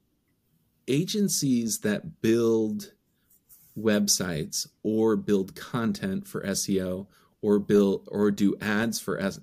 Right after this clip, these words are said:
uh, for conversion, they usually can demonstrate traffic to a website, but they may not be able to fully do the full funnel of did they actually convert to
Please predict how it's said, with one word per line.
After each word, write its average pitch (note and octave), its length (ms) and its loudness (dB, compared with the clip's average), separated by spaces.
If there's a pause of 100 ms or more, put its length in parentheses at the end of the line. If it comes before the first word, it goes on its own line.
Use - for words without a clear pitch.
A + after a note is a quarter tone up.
uh, F2+ 520 -6
for G2+ 240 -2
conversion, G2+ 840 -2 (600)
they A#2+ 80 2
usually F#3 500 0
can G#2+ 260 2
demonstrate G2+ 720 0
traffic F#2+ 640 -6
to - 160 -8
a - 80 -6
website, - 540 -10 (580)
but A2+ 120 -2
they C#3 120 4
may C#3+ 200 2
not F#3 220 2
be A#2+ 180 4
able A2+ 280 2
to - 200 -6
fully A2 600 2 (460)
do A2 180 2
the G2+ 100 0
full A2 280 -4
funnel A#2+ 580 0
of G2 400 0
did B2 220 2
they A#2+ 160 4
actually G2 380 -2
convert G#2 680 -2
to F2 200 -4